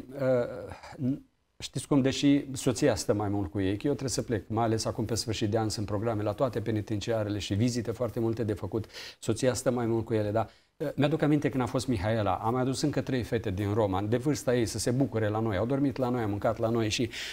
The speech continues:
întreba pe una dintre ele, a fost într-o imagine aici, uh: "Ce ai dori să mănânci tu, ceva special?" Și a zis:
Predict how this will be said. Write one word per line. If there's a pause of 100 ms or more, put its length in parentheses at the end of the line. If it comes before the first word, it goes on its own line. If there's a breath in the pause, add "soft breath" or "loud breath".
(120)
întreba
pe
una
dintre
ele, (160)
a
fost
într-o
imagine
aici,
uh:
"Ce
ai
dori
să
mănânci
tu,
ceva
special?"
Și
a
zis: